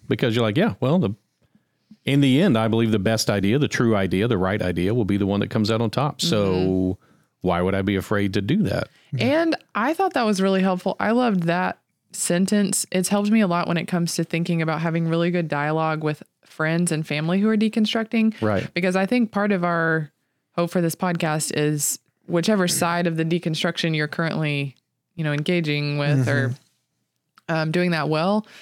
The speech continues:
Speaker 2: And so for me, it was, um, when talking to friends and family in a way that's gracious and kind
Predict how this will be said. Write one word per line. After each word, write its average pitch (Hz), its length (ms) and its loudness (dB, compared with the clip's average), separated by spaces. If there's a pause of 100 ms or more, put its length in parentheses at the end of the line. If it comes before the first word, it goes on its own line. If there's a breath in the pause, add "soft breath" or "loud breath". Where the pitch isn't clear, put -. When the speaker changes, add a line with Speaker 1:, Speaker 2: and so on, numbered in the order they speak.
(200 loud breath)
Speaker 2:
And 175 100 0
so 180 120 2
for 170 140 -2
me, 175 480 2 (320 soft breath)
it 175 200 0
was, 160 760 0 (760)
um, 151 520 0 (300)
when 170 280 2
talking 196 420 2
to 180 120 2
friends 185 420 -2
and 170 140 0
family 175 400 0
in 160 80 0
a 160 80 0
way 165 160 2
that's 156 220 -2
gracious 226 580 0
and 165 140 0
kind 202 600 2